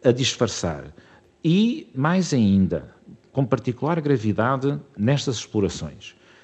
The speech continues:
o lítio está combinado com uma série de outros minérios, muitos dos quais contêm elementos, como o cádmio, como vários elementos,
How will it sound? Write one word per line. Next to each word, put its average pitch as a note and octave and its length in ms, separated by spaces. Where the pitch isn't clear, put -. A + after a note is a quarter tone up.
o D3 140
lítio A2 360
está C3 580
combinado B2+ 580
com D3 100
uma C#3 120
série C3 300
de A#2 160
outros B2+ 640
minérios, G2+ 840
muitos F#3+ 400
dos A#2 220
quais F2 560
contêm F#2+ 880
elementos, G#2 560
como F2+ 240
o - 20
cádmio, G#2+ 680
como E2+ 680
vários F3 320
elementos, F2+ 500